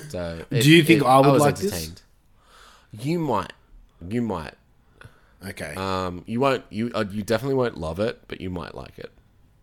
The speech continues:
Speaker 1: That's what I'll
Speaker 2: Okay.
Speaker 1: say.
Speaker 2: I might give it a go.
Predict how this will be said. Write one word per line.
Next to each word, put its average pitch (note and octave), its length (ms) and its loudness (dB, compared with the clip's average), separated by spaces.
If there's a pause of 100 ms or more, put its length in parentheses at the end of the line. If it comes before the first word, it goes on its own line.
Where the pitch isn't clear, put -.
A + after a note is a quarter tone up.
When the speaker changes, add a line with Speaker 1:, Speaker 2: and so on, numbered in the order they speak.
(600)
Speaker 1:
That's F#2 200 -6
what E3 100 -4
I'll E2 80 0
Speaker 2:
Okay. E2+ 80 -2
Speaker 1:
say. - 140 -8 (1000)
Speaker 2:
I G3 60 -6
might A3 200 4
give A3 140 2
it G3 60 2
a - 20 2
go. E3 160 4